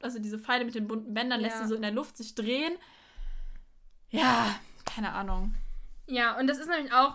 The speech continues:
Speaker 2: in
Speaker 1: Immerhin spießen sie nicht auf.
Speaker 2: Und sie sagen ja auch, glaub ich, sogar noch, „Ja, Stehkämpfe sind hier ja eh verboten.“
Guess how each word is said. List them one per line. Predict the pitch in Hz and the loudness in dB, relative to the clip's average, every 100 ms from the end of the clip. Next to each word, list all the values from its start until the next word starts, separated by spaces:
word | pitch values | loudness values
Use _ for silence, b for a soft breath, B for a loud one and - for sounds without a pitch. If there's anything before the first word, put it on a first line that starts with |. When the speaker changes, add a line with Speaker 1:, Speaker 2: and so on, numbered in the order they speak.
| - | -2
Speaker 2:
in | 247 240 | -2 2
Speaker 1:
Immerhin | 240 233 | 2 2
spießen | - 233 220 220 | -2 -4 -2 0
sie | 214 | 0
nicht | 220 - 240 | -2 -4 -2
auf. | 226 | 4
Speaker 2:
Und | 269 254 | 4 4
sie | 247 254 | 0 6
sagen | 262 320 | 6 6
ja | 294 226 | 4 2
auch, | 262 | 0
glaub | 254 277 | 0 0
ich, | |
sogar | 269 247 | -2 -4
noch, | 254 | -4
„Ja, | 254 | -6
Stehkämpfe | 254 277 269 285 277 | -4 -4 -2 -4 -4
sind | 247 | -4
hier | 254 277 | -4 -2
ja | 240 | -2
eh | 208 311 | 0 0
verboten.“ | 320 254 285 311 320 | 2 0 2 2 0